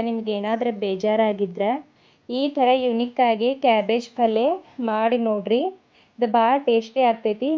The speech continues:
ಮತ್ತು ರೊಟ್ಟಿಗೆ ಚಪಾತಿಗೆ ಒಳ್ಳೆ ಕಾಂಬಿನೇಷನ್. ಮೊದಲ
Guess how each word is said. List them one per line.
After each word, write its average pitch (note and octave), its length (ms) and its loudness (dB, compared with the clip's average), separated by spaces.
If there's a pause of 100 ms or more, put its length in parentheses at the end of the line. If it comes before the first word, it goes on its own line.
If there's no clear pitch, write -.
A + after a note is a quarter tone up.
ಮತ್ತು A#3 320 0
ರೊಟ್ಟಿಗೆ A#3 480 0 (340)
ಚಪಾತಿಗೆ A3+ 680 2 (340)
ಒಳ್ಳೆ A3 280 4
ಕಾಂಬಿನೇಷನ್. G#3 680 -2 (960)
ಮೊದಲ C4 360 4